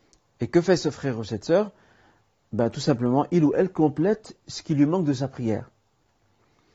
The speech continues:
Mais pendant qu'elle complète ou qu'il complète ce qui, ce qu'il manque de sa prière, l'imam s'est levé pour diriger la prière funéraire, pendant que ce frère ou cette sœur est encore occupé à compléter sa prière. Puis seulement,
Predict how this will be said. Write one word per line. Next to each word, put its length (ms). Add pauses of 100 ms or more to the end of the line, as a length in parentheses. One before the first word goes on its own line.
(680)
Mais 80
pendant 340
qu'elle 200
complète 440
ou 60
qu'il 180
complète 420
ce 40
qui, 140 (100)
ce 100
qu'il 140
manque 220
de 60
sa 160
prière, 440 (1120)
l'imam 320
s'est 160
levé 240
pour 220
diriger 400
la 120
prière 200
funéraire, 520 (1300)
pendant 320
que 100
ce 160
frère 260
ou 40
cette 220
sœur 160
est 120
encore 260
occupé 460
à 80
compléter 500
sa 140
prière. 440 (1120)
Puis 140
seulement, 520